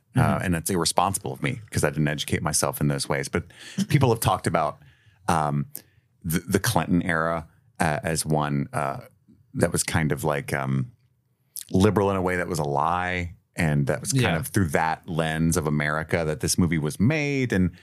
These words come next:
Speaker 1: you know, I, I was five years old when all that was going on, and, and I have no idea, you know? All I
Speaker 2: Mm-hmm.
Speaker 1: remember is him playing the saxophone and the blowjob stuff.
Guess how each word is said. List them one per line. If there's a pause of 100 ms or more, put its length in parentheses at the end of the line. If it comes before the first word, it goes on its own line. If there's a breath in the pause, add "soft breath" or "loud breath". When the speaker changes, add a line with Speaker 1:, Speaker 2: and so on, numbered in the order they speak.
(460 soft breath)
Speaker 1:
you
know, (600)
I, (140)
I
was
five
years
old (380)
when
all
that
was
going
on,
and,
and
I
have
no
idea,
you
know?
All
I
Speaker 2:
Mm-hmm.
Speaker 1:
remember
is
him
playing
the
saxophone
and
the
blowjob
stuff.